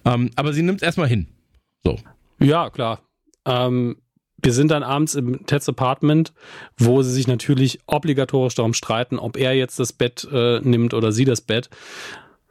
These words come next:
Speaker 2: Ich denke, warum haben sie ihm eigentlich kein Gästezimmer gegeben, wenn sie so viel Geld ausgegeben haben? Aber das spielt keine Rolle. Ähm, natürlich wird Ted hier im Endeffekt das Argument gewinnen, indem er einfach das sagt, was ich auch gesagt hätte. „Ja gut, wenn du die Couch nimmst, dann schlafe ich auf dem Boden nebendran.“
Speaker 1: Ja.
Speaker 2: <laughs> Also,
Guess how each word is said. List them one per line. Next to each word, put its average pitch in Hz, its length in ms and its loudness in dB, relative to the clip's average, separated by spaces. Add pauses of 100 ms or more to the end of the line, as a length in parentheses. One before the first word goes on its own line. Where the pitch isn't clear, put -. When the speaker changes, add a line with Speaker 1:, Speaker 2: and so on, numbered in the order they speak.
(200)
Speaker 2:
Ich - 80 0
denke, 101 200 0
warum 101 160 2
haben 127 100 6
sie 120 120 4
ihm 117 60 0
eigentlich 120 220 -4
kein 107 140 -4
Gästezimmer 107 520 0
gegeben, 101 280 2
wenn 98 100 4
sie 98 60 4
so 101 80 2
viel 104 100 2
Geld 104 140 2
ausgegeben 107 420 0
haben? 123 160 0
Aber 117 160 -2
das 113 160 -4
spielt - 220 -2
keine 117 180 -2
Rolle. 135 300 2 (440)
Ähm, 120 380 -2
natürlich 127 480 0
wird 123 140 0
Ted 139 180 -2
hier 131 140 0
im 123 100 -2
Endeffekt 120 320 -2
das 120 140 -2
Argument 117 340 0
gewinnen, 120 260 2
indem 120 200 2
er 120 80 0
einfach 117 360 -4
das 131 220 -2
sagt, 127 180 -2
was 113 120 -2
ich 117 40 2
auch 123 100 -2
gesagt 117 240 0
hätte. 110 140 0
„Ja 117 140 0
gut, 147 380 -2
wenn 113 120 2
du 117 100 4
die 117 100 0
Couch 120 280 0
nimmst, 131 220 0
dann 120 80 0
schlafe 120 240 0
ich 123 80 -2
auf 107 80 0
dem 113 100 0
Boden 120 240 2
nebendran.“ 120 380 0 (1300)
Speaker 1:
Ja. 113 300 0
Speaker 2:
<laughs> - 280 -4
Also, 131 380 2